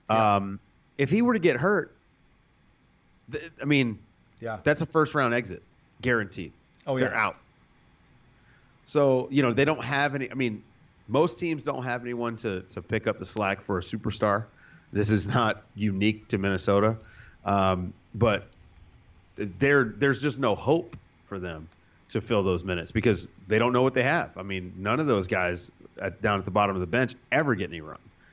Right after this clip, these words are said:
Speaker 1: Yeah,
Speaker 2: Uh,
Speaker 1: no, I hear you.
Speaker 2: Yeah.
Speaker 1: Here's a question we have somewhere in the, in the comments asking about the Wizards. Are they gonna make a move? And, and by the way,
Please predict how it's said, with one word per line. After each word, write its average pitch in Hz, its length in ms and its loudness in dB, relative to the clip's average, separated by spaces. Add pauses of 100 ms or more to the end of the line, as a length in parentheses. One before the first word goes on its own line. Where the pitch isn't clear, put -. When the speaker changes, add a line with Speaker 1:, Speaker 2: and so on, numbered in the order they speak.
(140)
Speaker 1:
Yeah, 143 240 2 (220)
Speaker 2:
Uh, - 20 -2
Speaker 1:
no, 139 180 2
I 120 120 2
hear 135 140 2
you. 117 160 -2 (560)
Speaker 2:
Yeah. 95 160 -6 (920)
Speaker 1:
Here's 160 180 0
a 160 40 -2
question 160 480 6 (180)
we 139 120 2
have 147 320 8
somewhere 147 440 2
in 139 80 2
the, 131 180 -2
in 147 100 -2
the 127 60 0
comments 135 420 2
asking 143 420 2
about 131 260 2
the 127 80 -2
Wizards. 127 540 2
Are 120 100 0
they 160 180 6
gonna 170 200 4
make 139 180 2
a 127 80 -2
move? 131 580 2 (520)
And, 139 440 2
and 165 120 4
by 240 80 8
the 247 80 6
way, 180 320 6